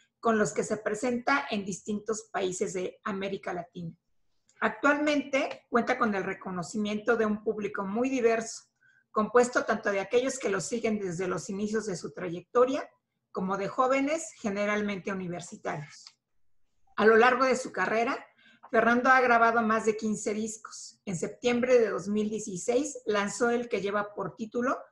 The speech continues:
Sesiones Acústicas. Cada año realiza presentaciones en las ciudades más importantes de México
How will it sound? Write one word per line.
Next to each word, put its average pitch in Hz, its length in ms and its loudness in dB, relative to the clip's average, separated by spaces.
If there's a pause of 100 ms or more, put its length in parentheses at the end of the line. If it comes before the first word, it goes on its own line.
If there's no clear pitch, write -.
(140)
Sesiones 202 640 -2
Acústicas. - 760 -14 (600)
Cada 285 320 8
año 294 340 4
realiza 214 500 2
presentaciones 220 840 -4
en 196 100 -4
las 180 120 -6
ciudades 202 460 -2
más 196 260 -6
importantes 185 760 -8
de 190 80 -6
México 226 640 -4